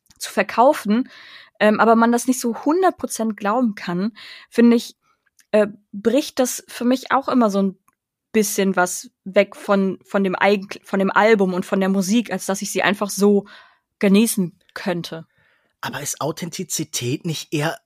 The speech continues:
Speaker 2: was Langweiliges? Also ich glaube, gerade von Künstlern erwarte ich das ja gar nicht. Ich möchte ja eigentlich diese Figuren wie David Bowie oder sowas, die sich selber aufbauen und immer neu erfinden. Also gerade in der Popmusik ist ja das ja gang und gäbe.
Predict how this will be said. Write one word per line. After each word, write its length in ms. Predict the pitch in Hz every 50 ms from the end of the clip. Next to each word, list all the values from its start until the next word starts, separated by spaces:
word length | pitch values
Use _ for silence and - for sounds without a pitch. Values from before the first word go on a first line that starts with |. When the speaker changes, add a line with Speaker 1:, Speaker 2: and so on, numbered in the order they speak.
| _ _ _
Speaker 2:
was 280 | - - 127 127 - -
Langweiliges? 960 | 123 113 110 113 117 135 156 143 - 160 160 175 175 190 190 185 185 - -
Also 180 | - 156 143
ich 220 | 165 - - _ -
glaube, 240 | 165 123 120 165 151
gerade 240 | - 139 160 180
von 180 | - - 170 -
Künstlern 460 | - - 208 240 240 - - 185 160
erwarte 420 | - 135 - 139 127 151 - - 254
ich 100 | - -
das 220 | - 214 - -
ja 140 | 156 127 123
gar 300 | 110 - 110 110 110 113
nicht. 200 | 113 113 - -
Ich 140 | 113 - 135
möchte 320 | 135 175 - - - 285
ja 200 | 240 175 143 -
eigentlich 520 | - 131 127 123 131 120 120 123 120 - - - - - - - - - - - _ _ _ -
diese 480 | 151 127 135 151 147 135 135 143 - _
Figuren 680 | - - - 175 147 131 147 170 214 233 175 156 156 131
wie 80 | 147 131
David 340 | 147 139 135 160 143 120
Bowie 420 | - 139 143 160 170 170 156 151 151
oder 220 | 143 135 139 139
sowas, 320 | 139 143 135 139 135 - -
die 100 | 151 135
sich 180 | 135 139 -
selber 380 | - 147 139 143 127 139 - 123
aufbauen 480 | 139 151 147 - - 143 143 147 143
und 140 | 135 147 -
immer 220 | 175 156 151 147 143
neu 260 | 143 143 139 143 143
erfinden. 640 | 139 135 - - - 175 165 165 170 - - 131 135
Also 300 | 127 143 147 151 160 151 - - - - - - _
gerade 300 | - 151 151 175 185 202
in 80 | 196 185
der 100 | 170 147
Popmusik 600 | - - 180 180 - 226 220 208 165 170 165 -
ist 140 | 170 - -
ja 60 | 160 151
das 140 | 147 -
ja 100 | - 151
gang 260 | 143 - 151 170 175 170
und 180 | 165 151 -
gäbe. 460 | - 147 160 190 226 185 165 139 123